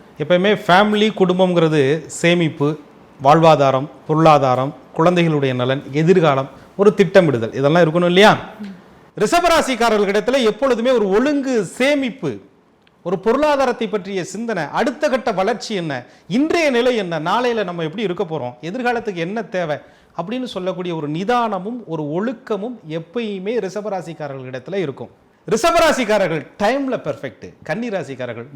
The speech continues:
மைண்ட்ல பெர்ஃபெக்ட். தன்னை புரிந்து கொண்டவர்களுக்கு ரிஷபராசிக்காரர்கள் புத்தனாக இருப்பார்கள், தன்னை புரியாதவர்களுக்கு மௌனியாக இருப்பார்கள், மௌனத்தை பரிசீலிப்பார்கள் ரிஷபராசிக்காரர்கள். கன்னிராசிக்காரர்கள் கண்களிலே பேசுவார்கள், ரிஷபராசிக்காரர்கள் மனதிலே பேசுவார்கள். கன்னிராசியினுடைய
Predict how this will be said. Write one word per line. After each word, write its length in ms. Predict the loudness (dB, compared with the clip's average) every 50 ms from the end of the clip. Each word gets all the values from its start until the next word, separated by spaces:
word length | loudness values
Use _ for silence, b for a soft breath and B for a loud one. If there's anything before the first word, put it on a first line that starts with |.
| -12 -10
மைண்ட்ல 380 | -8 -8 -8 -8 -8 -10 -10 -12 -12
பெர்ஃபெக்ட். 360 | -14 -16 -16 -20 -20 _ -20 -20 -20 _ _ b b b b b b b b b b -2
தன்னை 200 | -2 0 2 2 0 0
புரிந்து 280 | 0 0 0 2 2 2
கொண்டவர்களுக்கு 500 | 2 4 4 4 4 4 2 2 2 0 0
ரிஷபராசிக்காரர்கள் 760 | 2 2 2 2 2 2 2 2 0 0 0 0 0 0 0 -2 -2
புத்தனாக 440 | -4 -2 0 2 2 4 4 4 2 2
இருப்பார்கள், 420 | 0 -2 -2 -2 -2 -4 -4 -8 -6 -6
தன்னை 180 | -6 -6 -6 -8 -6 -6
புரியாதவர்களுக்கு 640 | -4 -2 -2 0 0 0 -2 -2 -4 -6 -6 -8 -6 -4
மௌனியாக 400 | -4 -4 -4 -4 -6 -6 -8 -8 -10
இருப்பார்கள், 400 | -14 -14 -14 -16 -16 -16 -18 -20 -14 -8 -6
மௌனத்தை 420 | -4 -4 -2 -4 -6 -8 -8 -10 -8 -8
பரிசீலிப்பார்கள் 580 | -10 -10 -12 -14 -16 -14 -12 -12 -12 -10 -10 -10 -12
ரிஷபராசிக்காரர்கள். 720 | -10 -10 -10 -8 -8 -8 -10 -10 -14 -14 -14 -14 -16 -18 -20 -20 _ b b b b b b b b b -2
கன்னிராசிக்காரர்கள் 880 | 0 0 0 2 2 2 2 2 2 0 -2 -2 0 0 -2 -2 -4 -6 -6 -4
கண்களிலே 440 | -4 -4 -2 -2 0 0 0 0 -2 -4 -6
பேசுவார்கள், 460 | -8 -8 -8 -8 -8 -6 -8 -10 -12 -10 -8 -6
ரிஷபராசிக்காரர்கள் 800 | -4 -2 -2 0 0 -2 -2 -4 -6 -6 -6 -6 -8 -10 -12 -12 -8 -6
மனதிலே 360 | -6 -6 -4 -4 -4 -6 -6 -8 -10
பேசுவார்கள். 440 | -12 -14 -12 -12 -12 -12 -14 -16 -18 B B B B B 0
கன்னிராசியினுடைய 800 | 0 2 2 2 2 2 2 2 0 0 -2 0 2 2 0